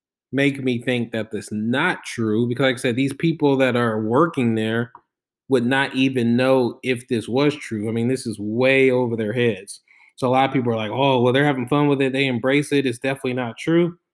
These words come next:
Like I said, it probably isn't true,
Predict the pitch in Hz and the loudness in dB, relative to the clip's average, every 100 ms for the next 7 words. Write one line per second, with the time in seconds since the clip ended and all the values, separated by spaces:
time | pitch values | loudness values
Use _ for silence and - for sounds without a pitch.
0 | _ _ 185 180 175 - - _ 147 143 | _ _ -4 0 0 -2 -10 _ -2 -2
1 | - 262 147 - - _ - 175 262 190 | -2 -2 -2 -4 -12 _ 0 2 4 4
2 | 117 - 123 117 123 | 0 -4 -2 -2 -4